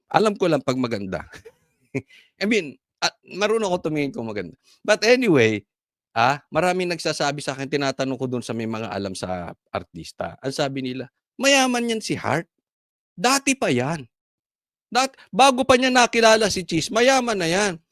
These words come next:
Sa katunayan, mas mayaman pa yan kay Cheese." Sabi nga, "Paswerte mo naman, Heart." <laughs> Ay, Cheese. Ang ganda na nung asawa mo, mayaman pa.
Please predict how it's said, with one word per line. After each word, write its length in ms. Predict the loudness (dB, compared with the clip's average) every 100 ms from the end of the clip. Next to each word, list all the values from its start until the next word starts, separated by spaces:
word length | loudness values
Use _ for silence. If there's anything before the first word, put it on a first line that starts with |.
| _
Sa 160 | -2
katunayan, 600 | -2 0 2 4 4 2
mas 160 | 0 0
mayaman 440 | 2 4 4 0
pa 160 | -2 0
yan 120 | 0
kay 240 | -2 -4
Cheese." 520 | -4 -4 -4 -4 -8 -12 _ _ _ _ _
Sabi 140 | -8
nga, 100 | -8
"Paswerte 480 | -8 -4 0 2 0
mo 120 | -2
naman, 280 | -2 -2 -2
Heart." 440 | -6 -10 -12 -8 -2 -2
<laughs> 280 | -4 _ 0
Ay, 140 | 0 0 -6
Cheese. 440 | 0 2 0 -4 -12 _ _ _ _ _ _ _ _ _ 0
Ang 160 | 4
ganda 240 | 4 6 6
na 120 | 8
nung 200 | 6 6
asawa 400 | 6 6 6 6
mo, 120 | 4 2
mayaman 500 | 2 2 0 -2 -4
pa. 240 | -6 -10